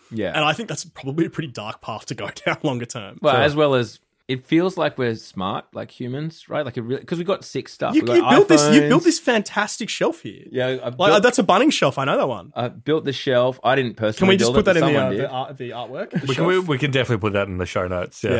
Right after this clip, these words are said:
Speaker 2: Yeah.
Speaker 1: Um, yeah, build a cool shelf using instructions. Someone wrote the instructions. Um, someone built the smelting machine that made the,
Speaker 2: You're going
Speaker 1: the
Speaker 2: full
Speaker 1: shelf.
Speaker 2: eye pencil here.
Speaker 1: <laughs> No, but point being, we have all this cool stuff, so we think we're really smart.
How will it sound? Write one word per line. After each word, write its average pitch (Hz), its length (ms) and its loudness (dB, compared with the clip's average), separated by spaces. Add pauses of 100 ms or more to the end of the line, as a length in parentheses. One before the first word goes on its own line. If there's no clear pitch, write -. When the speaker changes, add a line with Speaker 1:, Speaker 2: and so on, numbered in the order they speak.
(160)
Speaker 2:
Yeah. 110 140 -6
Speaker 1:
Um, 110 160 -6
yeah, 113 140 -2
build 131 260 -2
a 127 60 -2
cool 127 280 -2
shelf 123 460 -2
using 110 460 -4 (140)
instructions. 113 580 -4
Someone 120 200 0
wrote 101 160 0
the 95 100 -6
instructions. 113 800 -6 (260)
Um, 98 140 -4
someone 127 360 -2
built 113 240 -2
the 104 60 -10
smelting 101 480 -6
machine 101 360 -6
that 90 120 -8
made 98 280 -6
the, 101 280 -6
Speaker 2:
You're 165 100 -2
going 175 160 4
Speaker 1:
the - 60 -2
Speaker 2:
full 196 100 6
Speaker 1:
shelf. 160 120 6
Speaker 2:
eye 156 80 6
pencil 143 400 2
here. 139 280 2 (100)
Speaker 1:
<laughs> - 120 -14
No, 139 140 0
but 147 140 -2
point 185 180 0
being, 135 320 0
we 160 120 2
have 170 120 2
all 175 100 4
this 147 140 2
cool 143 160 0
stuff, 123 260 0
so 113 120 0
we 113 80 2
think 123 180 -6
we're 123 120 2
really 104 180 0
smart. 107 420 -4